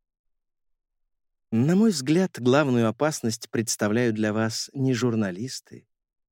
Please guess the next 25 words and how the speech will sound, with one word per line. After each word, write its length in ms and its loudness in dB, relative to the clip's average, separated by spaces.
а 100 2
вы 120 4
сами, 360 0
мадам 360 0
де 100 -4
Козе», 440 -10
с 80 -20
поклоном 540 -2
ответил 580 -6
Ленуар. 560 -10
Графиня 500 4
непонимающе 800 2
повернулась 540 0
в 40 -12
его 220 0
сторону, 540 -2
но 200 2
ничего 360 2
не 100 0
сказала. 560 -6
«Аксель!» 720 2
крикнула 540 2
она 260 0
своему 440 0
механику. 600 -4